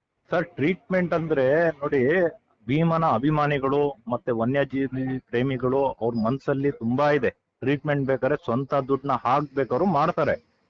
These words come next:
ಈಗ ನಾನೇ ಆಗಿರ್ಬೋದು, ಈ ತರ ಮಾಡಿಸ್ತೀನಿ ಅಂದ್ರೆ ಅದ್ರ ಮೇಲೆ ಇನ್ವೆಸ್ಟ್ ಮಾಡೋರು ತುಂಬಾ ಜನ ಅಭಿಮಾನಿಗಳಿದ್ದಾರೆ. ಆದ್ರೆ ಆ ರೀತಿ ಯಾವ್ದೇ ಕಾರಣಕ್ಕೆ ಮಾಡೋದಕ್ಕೆ ಆಗೋದಿಲ್ಲ.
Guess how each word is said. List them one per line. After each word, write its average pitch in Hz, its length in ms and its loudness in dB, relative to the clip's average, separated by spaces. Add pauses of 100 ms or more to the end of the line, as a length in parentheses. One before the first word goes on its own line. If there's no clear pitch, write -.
ಈಗ 139 140 2
ನಾನೇ 135 400 2
ಆಗಿರ್ಬೋದು, 156 540 2
ಈ 135 40 2
ತರ 135 180 0
ಮಾಡಿಸ್ತೀನಿ 143 560 0
ಅಂದ್ರೆ 147 240 0
ಅದ್ರ 143 280 2
ಮೇಲೆ 147 320 2
ಇನ್ವೆಸ್ಟ್ 143 340 -6
ಮಾಡೋರು 147 360 0
ತುಂಬಾ 190 280 2
ಜನ 180 200 2
ಅಭಿಮಾನಿಗಳಿದ್ದಾರೆ. 151 840 2
ಆದ್ರೆ 131 320 0
ಆ 117 220 4
ರೀತಿ 139 320 -2
ಯಾವ್ದೇ 120 360 2
ಕಾರಣಕ್ಕೆ 127 560 0
ಮಾಡೋದಕ್ಕೆ 120 640 0
ಆಗೋದಿಲ್ಲ. 101 720 0